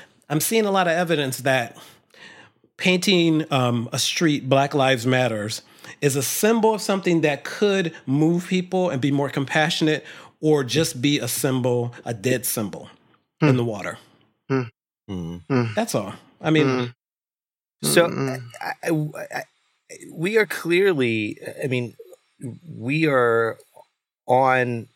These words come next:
Speaker 3: the same side as, as far as, like, outcomes,
Speaker 2: Mm-hmm.
Speaker 3: right? We all wanna see, you know,
Speaker 2: Mm-hmm.
Speaker 3: I, I mean, as, at least as far as we are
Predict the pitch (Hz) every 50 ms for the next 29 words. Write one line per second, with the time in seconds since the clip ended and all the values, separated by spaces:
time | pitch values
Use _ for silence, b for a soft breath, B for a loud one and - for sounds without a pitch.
0 | _ - 117 120 107 - - - 131 120 120 123 123 123 120 117 - - 123 107
1 | 104 101 101 101 98 101 101 90 - - - 101 95 92 92 92 90 90 92 90
2 | 90 90 - - - - 113 107 - - - 120 107 104 90 98 92 - - -
3 | - 98 92 101 98 - - - - 69 117 110 - - - - 120 113 110 98
4 | 101 117 123 120 123 131 135 139 135 131 127 120 117 - - - - 131 127 120
5 | 117 113 113 - 147 165 170 170 180 - 170 170 165 160 165 156 151 - 180 160
6 | 151 - 180 190 - - 160 139 - - 147 139 135 123 120 120 127 123 123 -
7 | - 113 107 110 107